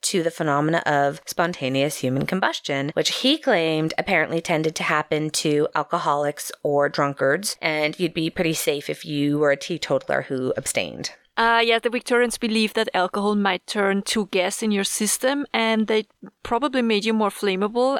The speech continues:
Speaker 2: And, you know, they only sort of understood oxygen, so I can, I can see where the, the idea came from.
Speaker 1: Exactly. And Dickens is thought to be, you know, partly to blame for the fact that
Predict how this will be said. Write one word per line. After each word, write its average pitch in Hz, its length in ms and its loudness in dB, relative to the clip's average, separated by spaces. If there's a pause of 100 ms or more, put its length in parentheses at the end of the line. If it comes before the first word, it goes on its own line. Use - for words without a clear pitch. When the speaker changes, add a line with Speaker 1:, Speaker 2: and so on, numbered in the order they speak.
Speaker 2:
And, 202 580 0
you 330 60 -2
know, 320 140 4
they 277 120 2
only 233 280 2
sort 208 240 2
of - 200 -4
understood 202 540 0
oxygen, 202 540 -2
so 208 100 -2
I 202 100 4
can, 208 360 0
I 208 80 2
can 226 120 -2
see 214 320 2
where 185 200 4
the, 175 320 2 (200)
the 185 200 0
idea 175 440 0
came 180 220 -2
from. 170 400 -4
Speaker 1:
Exactly. 151 1040 0
And 180 220 2
Dickens 247 420 2
is 226 140 2
thought 165 340 2
to 185 80 -4
be, 156 460 0
you 208 80 2
know, 160 120 4
partly 151 320 0
to 180 80 2
blame 214 380 2
for 160 240 2
the 180 80 -2
fact 170 320 0
that 175 140 -2